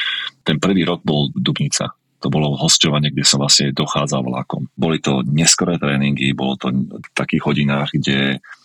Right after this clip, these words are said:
už autobusová premávka, aha, nechodila pravidelne. Otec v tom čase mal už prácu, kde chodievala na, na dvanásky, alebo mal na proste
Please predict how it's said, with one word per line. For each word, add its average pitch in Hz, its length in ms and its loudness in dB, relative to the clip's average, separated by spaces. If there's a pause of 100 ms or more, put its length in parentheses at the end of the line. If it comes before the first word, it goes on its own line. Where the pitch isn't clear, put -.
(160)
už 73 300 0
autobusová 71 580 0
premávka, 69 800 -2 (100)
aha, 64 460 -8
nechodila 76 500 0
pravidelne. 80 720 2 (520)
Otec - 640 2
v - 80 -16
tom 127 80 2
čase - 320 2
mal 73 160 2
už 76 160 2
prácu, 71 400 0
kde 69 320 0
chodievala 71 480 0
na, 65 400 0 (160)
na 65 640 -2
dvanásky, 78 720 2
alebo 67 400 -2
mal 64 320 0
na 64 240 0
proste - 560 -2